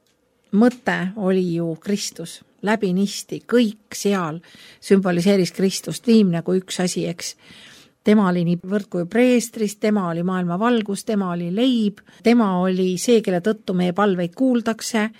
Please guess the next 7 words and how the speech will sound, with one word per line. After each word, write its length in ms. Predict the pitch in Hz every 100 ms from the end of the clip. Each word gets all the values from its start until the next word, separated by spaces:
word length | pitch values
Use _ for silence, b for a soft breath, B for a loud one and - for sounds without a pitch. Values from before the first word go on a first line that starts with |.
| b b
tema 220 | 240 247 185
oli 140 | 165
ka 80 | 180
vahetekk, 720 | 254 233 165 269 269 _ -
mis 160 | 185 -
puruks 320 | 196 175 -
tõmmati, 540 | 190 180 165 _ -